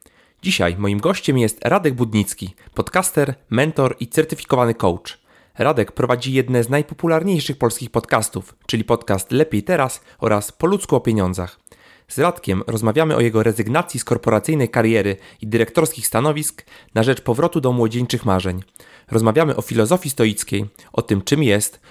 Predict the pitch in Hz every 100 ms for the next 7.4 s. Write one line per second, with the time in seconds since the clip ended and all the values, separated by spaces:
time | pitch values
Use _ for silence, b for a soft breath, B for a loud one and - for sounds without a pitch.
0 | - - 104 - 117 160 123 135 156 143
1 | 127 B 120 120 - 110 104 - 143 123
2 | 113 110 123 107 101 - 175 - 113 B
3 | B - 117 123 120 107 113 - - 113
4 | 160 - 135 113 - 107 101 104 98 92
5 | 101 98 _ B B B B - 120 117
6 | 151 135 131 131 120 - 113 117 107 107
7 | 165 135 127